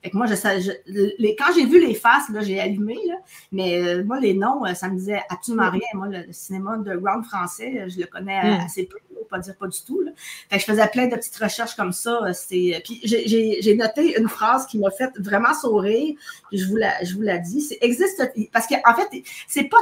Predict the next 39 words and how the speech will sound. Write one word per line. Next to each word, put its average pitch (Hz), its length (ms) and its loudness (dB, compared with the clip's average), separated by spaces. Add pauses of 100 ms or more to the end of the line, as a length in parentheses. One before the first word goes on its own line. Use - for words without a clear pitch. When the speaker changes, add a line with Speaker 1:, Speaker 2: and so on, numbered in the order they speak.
(100)
Speaker 1:
tant 370 200 4
qu'il 277 200 4
ment, 294 180 6
mais 247 120 2
il 202 60 0
veut 247 120 0
tellement 349 400 2
pas 359 180 0
assumer, 254 440 4
puis 240 100 -2
il 196 40 0
veut 214 100 0
tellement 269 380 2
pas 294 120 2
blesser 226 400 -2
qu'il - 80 -12
s'invente 220 560 0
une 233 140 2
vie 214 320 0
qui - 100 -10
existe 190 340 -6 (140)
pas. 262 180 -6 (240)
Puis 208 100 -8
il - 20 -4
dit, « 185 140 -10
Existe-t-il 277 680 0
un 220 140 2
stade 254 500 2
ou 240 100 0
une 233 120 2
dimension 247 680 2 (220)
où 208 80 0
l'accumulation 294 720 2
de 240 120 0
mensonges 233 640 -2
engendre 233 480 0
une 214 140 0
nouvelle 226 420 0
vérité ? » 185 540 -4